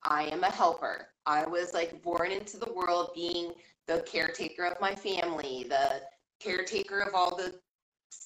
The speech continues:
weak, uh, everybody. Like, I just felt, like, very good at taking care of everybody. It made, it did something for me. And I just assumed because I was good at it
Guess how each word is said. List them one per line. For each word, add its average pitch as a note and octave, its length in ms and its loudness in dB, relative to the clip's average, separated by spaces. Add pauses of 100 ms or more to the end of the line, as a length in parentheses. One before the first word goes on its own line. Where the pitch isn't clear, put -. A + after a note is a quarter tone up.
(140)
weak, A3+ 380 -8
uh, A#3 140 8
everybody. F#3+ 400 0 (100)
Like, E3+ 140 -2
I F#3+ 80 0
just G3 260 -8
felt, F#3 160 6
like, E3 200 2
very E3 400 -2 (200)
good E3+ 240 2
at E3+ 120 2
taking - 300 -6
care B3+ 220 -4
of A#3 60 -6
everybody. D#3+ 440 -2
It C#3 120 -8
made, E3+ 260 -6
it E3+ 220 0 (120)
did F#3 200 0
something C3 380 -8 (100)
for - 80 -10
me. - 320 -14 (580)
And F3+ 140 0
I E3 100 2
just F3 260 -6
assumed F3 380 -4
because D#3+ 280 -6
I C#3 100 0
was E3 180 -10
good D#4+ 200 0
at F3+ 200 2
it F#3 220 -2